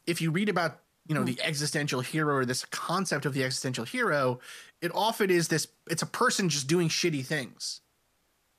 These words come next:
Speaker 1: You know, every existential philosopher
Speaker 2: Yeah.
Speaker 1: wanted to be Napoleon, essentially. They just wanted to do whatever the fuck they wanted.
Speaker 2: Right,
Speaker 1: Take whatever they
Speaker 2: right,
Speaker 1: wanted, everything else.
Speaker 2: right, right. Well, and it's
Speaker 1: But
Speaker 2: also, go ahead, sorry.
Speaker 1: No, uh, but so this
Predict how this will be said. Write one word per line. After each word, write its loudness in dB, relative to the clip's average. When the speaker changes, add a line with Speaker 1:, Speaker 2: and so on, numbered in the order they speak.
Speaker 1:
You 0
know, 4
every 4
existential 2
philosopher 4
Speaker 2:
Yeah. -2
Speaker 1:
wanted 2
to -2
be 2
Napoleon, 2
essentially. -6
They -2
just 0
wanted 0
to 0
do 4
whatever 2
the 2
fuck -2
they -4
wanted. -2
Speaker 2:
Right, 2
Speaker 1:
Take 2
whatever 4
they 4
Speaker 2:
right, 4
Speaker 1:
wanted, 4
everything 2
else. 2
Speaker 2:
right, -4
right. -2
Well, 4
and 4
it's 4
Speaker 1:
But -4
Speaker 2:
also, -2
go -2
ahead, -6
sorry. -6
Speaker 1:
No, 2
uh, -4
but 4
so 6
this 2